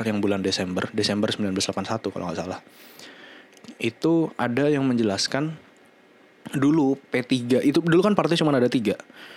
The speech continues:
Waktu zaman Orde Baru ya, tahun sembilan belas tujuh dua, waktu ada program fusi partai, cuman ada Golkar.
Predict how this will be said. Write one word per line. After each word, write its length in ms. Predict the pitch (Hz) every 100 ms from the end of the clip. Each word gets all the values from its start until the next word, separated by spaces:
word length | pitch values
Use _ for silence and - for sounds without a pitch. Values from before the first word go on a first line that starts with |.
| - - _ _ -
Waktu 240 | - 110
zaman 640 | 110 107 107 107 107 107 - _ _ -
Orde 160 | 110 113
Baru 240 | 123 110
ya, 80 | 98
tahun 320 | 101 107 107
sembilan 320 | 113 107 104
belas 160 | 101 101
tujuh 240 | 113 110
dua, 320 | 104 135 110 - -
waktu 320 | 98 - 117 104
ada 480 | 92 104 101 98 92 - - - -
program 320 | 107 110 107
fusi 320 | - 107 110
partai, 480 | 101 - - 90 110 - - - - _ _ -
cuman 320 | - 113 104
ada 80 | 104
Golkar. 560 | 104 90 - 117 -